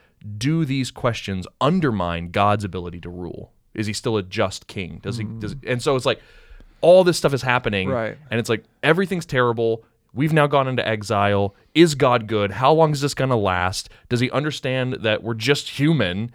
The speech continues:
Speaker 2: Right.
Speaker 1: Is he still a good ruler? Is he gonna
Speaker 2: Yeah.
Speaker 1: keep his promises? Is he still righteous? And then you get to these hymns, especially hymn one oh three,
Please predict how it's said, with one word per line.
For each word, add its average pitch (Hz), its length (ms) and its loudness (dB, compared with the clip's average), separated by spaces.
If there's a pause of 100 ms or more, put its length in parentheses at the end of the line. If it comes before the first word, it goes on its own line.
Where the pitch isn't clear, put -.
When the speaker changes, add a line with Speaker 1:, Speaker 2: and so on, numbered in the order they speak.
(140)
Speaker 2:
Right. 120 320 -4
Speaker 1:
Is 113 160 0
he 127 120 0
still 170 280 0
a 143 40 0
good 143 300 2
ruler? 123 720 0
Is 117 120 0
he 123 60 -2
gonna 143 140 2
Speaker 2:
Yeah. 139 60 -2
Speaker 1:
keep 151 220 -4
his 160 100 0
promises? 117 480 -2
Is 107 100 -4
he 110 80 -4
still 175 320 2
righteous? 113 600 2 (260)
And 143 180 0
then 135 60 -2
you 127 100 0
get 123 340 0
to 185 80 0
these 135 520 -6
hymns, 117 440 0
especially 170 420 0
hymn 143 200 -2
one 123 120 -2
oh 110 100 -2
three, 143 440 -4